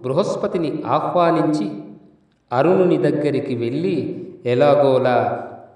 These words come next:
వాడు గాయత్రీ మంత్రాన్ని విడిచిపెట్టేలా చెయ్యి. ఇది దేవకార్యం తప్పదని, ఈలోగా మేమందరం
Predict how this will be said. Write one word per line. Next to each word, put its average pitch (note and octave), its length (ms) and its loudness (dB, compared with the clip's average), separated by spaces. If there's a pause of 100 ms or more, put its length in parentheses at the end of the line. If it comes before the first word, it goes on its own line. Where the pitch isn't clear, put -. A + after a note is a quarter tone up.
(140)
వాడు C#3 480 4
గాయత్రీ D#3 580 -2
మంత్రాన్ని D#3 920 0 (180)
విడిచిపెట్టేలా D3+ 1040 0
చెయ్యి. A2 240 -6 (1300)
ఇది C3 200 -2
దేవకార్యం B2+ 880 0 (440)
తప్పదని, D3+ 680 2 (760)
ఈలోగా C3+ 960 2 (300)
మేమందరం F3+ 1000 0